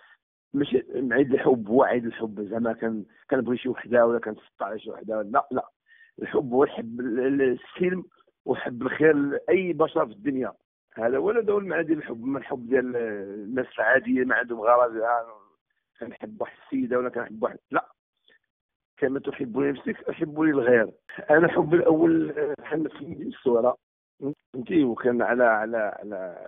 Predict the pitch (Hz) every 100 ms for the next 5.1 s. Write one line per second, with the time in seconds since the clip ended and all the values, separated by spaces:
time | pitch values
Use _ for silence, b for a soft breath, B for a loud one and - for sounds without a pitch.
0 | - - - - 101 120 123 117 92 104
1 | 101 95 104 101 - 127 131 123 104 _
2 | _ _ _ _ _ 120 110 104 104 107
3 | - - 117 117 117 127 127 120 107 127
4 | 131 117 107 101 101 95 113 110 101 95
5 | 80